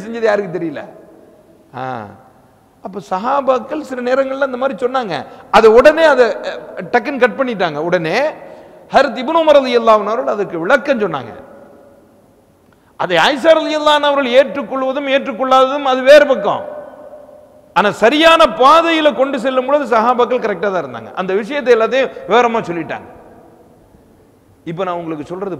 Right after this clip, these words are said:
புரியும். சஹாபாக்கள்ல எல்லாரிடத்திலேயும் ஹதீஸுகளை அறிவிப்பதோ அல்லது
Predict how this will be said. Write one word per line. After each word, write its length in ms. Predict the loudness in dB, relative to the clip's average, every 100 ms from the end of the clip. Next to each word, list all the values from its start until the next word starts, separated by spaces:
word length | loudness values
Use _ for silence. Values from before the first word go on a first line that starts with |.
| -12
புரியும். 280 | -14 -14 -20 -20 _ _ _ _ _ _ _ _ _ _ _ _
சஹாபாக்கள்ல 840 | -4 -2 -2 -2 -4 -4 -6 -8 -6 -8 -8
எல்லாரிடத்திலேயும் 1300 | -10 -8 -4 -4 -4 -4 -4 -4 -6 -8 -8 -8 -12 -16 -20 -20 _ _ _ _ _ -20
ஹதீஸுகளை 480 | -14 -14 -12 -8 -6 -6
அறிவிப்பதோ 600 | -6 -10 -12 -14 -12 -12 -14 -20 -20 -20 _ _ _ _ _ _ -4
அல்லது 300 | -2 0